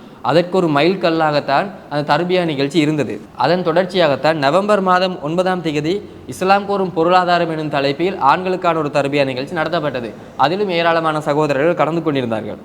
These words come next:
அதன் பிறகும் நாங்க பல திட்டங்களை வச்சிருந்தோம். இந்த டிசம்பர் மாச-, நவம்பர் மாசம் இறுதியில் இது செய்யணும், டிசம்பர் மாதம் ஆரம்பத்தில் இது செய்யணும், அஹ், நடுவில் இது செய்யணும்னு பல திட்டங்கள் இருந்தது. ஆனா, டித்வா புயல் தாக்கியது, அஹ், ஒரு பெரிய ஒரு கலக்கமே அடைஞ்சிருச்சு. முழு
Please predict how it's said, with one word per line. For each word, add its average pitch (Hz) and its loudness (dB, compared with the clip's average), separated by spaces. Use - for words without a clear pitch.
அதன் 175 0
பிறகும் 196 -2
நாங்க 170 0
பல 156 4
திட்டங்களை 160 -2
வச்சிருந்தோம். 147 -2
இந்த 143 0
டிசம்பர் 147 -2
மாச-, 139 -2
நவம்பர் 143 0
மாசம் 143 -2
இறுதியில் 143 -2
இது 139 -4
செய்யணும், 135 -4
டிசம்பர் 143 -2
மாதம் 139 0
ஆரம்பத்தில் 139 0
இது 139 -4
செய்யணும், 135 -4
அஹ், 135 -2
நடுவில் 143 0
இது 143 -4
செய்யணும்னு 147 -2
பல 151 2
திட்டங்கள் 165 -2
இருந்தது. 147 -2
ஆனா, 143 0
டித்வா 143 0
புயல் 156 -2
தாக்கியது, 135 -2
அஹ், 135 0
ஒரு 147 0
பெரிய 147 2
ஒரு 165 4
கலக்கமே 160 0
அடைஞ்சிருச்சு. 156 -2
முழு 139 2